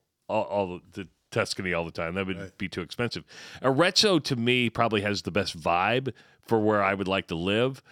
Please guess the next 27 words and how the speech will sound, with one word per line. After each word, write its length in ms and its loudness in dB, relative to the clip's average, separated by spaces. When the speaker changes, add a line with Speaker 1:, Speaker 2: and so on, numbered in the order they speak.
Speaker 1:
Uh, 220 0
of 120 -6
course, 220 2
I 60 4
love 240 0
Florence, 680 -2
and, 500 0
but 220 0
we're 120 -2
starting 380 0
to, 220 4
to 180 2
reconnect 580 0
with, 240 0
and 100 2
discover 460 2
maybe 240 4
new 240 2
areas 320 0
of 80 -8
Tuscany. 400 -2
We, 180 2
we're, 240 -6
we're 160 -4
familiar 400 2
with, 240 -10
with 380 -4